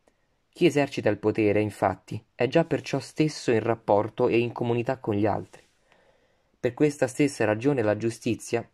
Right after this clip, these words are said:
sola tra le virtù, è considerata anche bene degli altri, perché è diretta agli altri. Essa, infatti, fa ciò che è vantaggioso per un altro, sia per uno che detiene il potere,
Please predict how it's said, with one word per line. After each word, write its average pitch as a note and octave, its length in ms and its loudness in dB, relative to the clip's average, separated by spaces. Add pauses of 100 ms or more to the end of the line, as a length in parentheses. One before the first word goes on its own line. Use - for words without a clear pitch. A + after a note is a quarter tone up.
(120)
sola A2+ 400 2
tra G#2 140 -2
le G#2 100 0
virtù, B2 420 -2 (460)
è - 140 -4
considerata B2+ 760 2
anche D3 400 0
bene A#2 260 2
degli G#2 260 2
altri, F#2 380 -2 (440)
perché B2 340 2
è B2 60 2
diretta C3 400 0
agli G2+ 180 0
altri. - 380 -10 (1080)
Essa, C3 340 0
infatti, C3 560 -2 (300)
fa D3 160 0
ciò E3+ 180 2
che D#3+ 160 2
è C#3 60 2
vantaggioso C#3+ 640 0
per B2+ 120 0
un A2+ 100 2
altro, - 440 -4 (600)
sia D#3 320 2
per C3+ 180 2
uno C#3 160 2
che A#2 140 0
detiene A#2 320 2
il A2+ 100 0
potere, C3 500 2